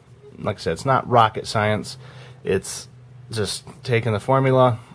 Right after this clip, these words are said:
plugging in the numbers. Um, these formulas, there's other things you can find out, uh, but, you know, they're all posted online. Like, this one was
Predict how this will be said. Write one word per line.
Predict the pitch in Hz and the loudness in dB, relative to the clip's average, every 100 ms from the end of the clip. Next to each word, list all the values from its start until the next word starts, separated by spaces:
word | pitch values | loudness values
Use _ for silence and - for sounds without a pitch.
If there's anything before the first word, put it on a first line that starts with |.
| - | -20
plugging | - 120 110 | -2 -2 0
in | 107 | 0
the | 104 | 0
numbers. | 101 85 85 85 - - - | -2 -4 -6 -8 -12 -16 -10
Um, | 92 87 87 - _ _ - - - _ _ | -6 -6 -6 -12 _ _ -20 -20 -20 _ _
these | 107 | -8
formulas, | - 117 113 110 107 104 - - - - _ | -2 0 2 2 2 0 -4 -8 -10 -10 _
there's | 87 92 | -10 -8
other | - 107 107 | -2 0 0
things | 98 98 98 | -2 -4 -4
you | 95 | -6
can | 92 | -10
find | - 92 92 | -4 -2 0
out, | 92 92 - - - - - - _ _ | 2 2 -2 -12 -20 -20 -20 -20 _ _
uh, | - 60 65 80 - - - - | -10 -8 -8 -10 -18 -20 -20 -14
but, | 120 98 87 - - - _ _ _ _ - _ _ _ _ _ _ _ - | -6 -4 -4 -6 -20 -20 _ _ _ _ -20 _ _ _ _ _ _ _ 2
you | |
know, | 160 | 4
they're | 156 | 8
all | 139 | 6
posted | - 123 - 110 | 6 0 2 0
online. | 98 92 87 90 | 0 0 -2 -4
Like, | 92 85 92 | -4 -6 -4
this | 107 | -4
one | 110 95 | -2 -2
was | 90 | -4